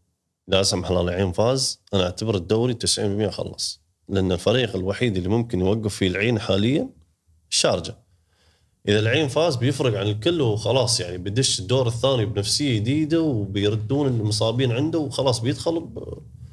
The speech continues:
بشكل جديد. نادي الشارجة أنا أعتبره اليوم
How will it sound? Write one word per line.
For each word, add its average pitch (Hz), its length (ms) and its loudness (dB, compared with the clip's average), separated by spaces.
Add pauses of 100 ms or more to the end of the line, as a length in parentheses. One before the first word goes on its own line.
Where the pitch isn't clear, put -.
(280)
بشكل 143 240 2
جديد. 110 380 0 (680)
نادي 170 160 2
الشارجة 120 520 0 (920)
أنا 123 100 2
أعتبره 139 380 2
اليوم 147 440 0